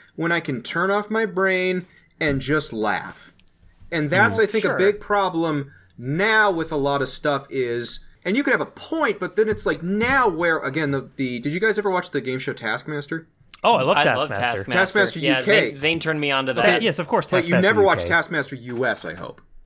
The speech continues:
Speaker 2: I tried, man. I tried.
Speaker 1: Uh, yeah, and that's the, that's the problem is it's gotta
Speaker 3: Well, I'm
Speaker 1: be
Speaker 3: not a vagrant.
Speaker 1: It's gotta be, because it's on Comedy Central, it's gotta be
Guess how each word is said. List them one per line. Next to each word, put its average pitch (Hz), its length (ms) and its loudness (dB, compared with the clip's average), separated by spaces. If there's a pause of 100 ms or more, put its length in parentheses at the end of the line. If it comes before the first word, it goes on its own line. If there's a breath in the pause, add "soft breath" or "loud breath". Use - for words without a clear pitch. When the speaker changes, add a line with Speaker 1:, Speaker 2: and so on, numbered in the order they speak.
(340)
Speaker 2:
I 156 140 2
tried, 131 440 0
man. 110 240 -2
I 160 80 2
tried. 143 560 0
Speaker 1:
Uh, - 40 -10
yeah, 196 180 4
and 202 100 -2
that's 240 180 2
the, - 260 -8
that's 254 220 0
the 247 80 -6
problem 269 380 -2
is 208 200 -2
it's 196 180 -2
gotta 233 360 4
Speaker 3:
Well, 190 80 0
I'm 208 60 -2
Speaker 1:
be 214 60 -2
Speaker 3:
not 214 140 2
a 120 40 0
vagrant. 127 680 -2
Speaker 1:
It's 233 240 -2
gotta 214 460 2
be, 196 280 -6
because 175 300 -4
it's 214 140 -6
on 202 100 -2
Comedy 185 320 -6
Central, 160 340 -4
it's 143 160 -4
gotta 175 320 0
be 135 500 0